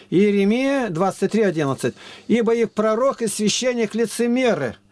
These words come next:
Даже в доме моём я нашёл нечестие, говорит Господь». В доме, то есть служители.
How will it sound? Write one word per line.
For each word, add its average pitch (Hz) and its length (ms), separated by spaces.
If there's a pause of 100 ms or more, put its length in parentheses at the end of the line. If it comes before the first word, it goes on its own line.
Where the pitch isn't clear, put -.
(200)
Даже 220 340
в 185 80
доме 269 420
моём 240 340
я 214 40
нашёл 208 320
нечестие, 202 540
говорит 175 240
Господь». 139 260
В - 20
доме, 208 280
то 190 80
есть 175 160
служители. 156 640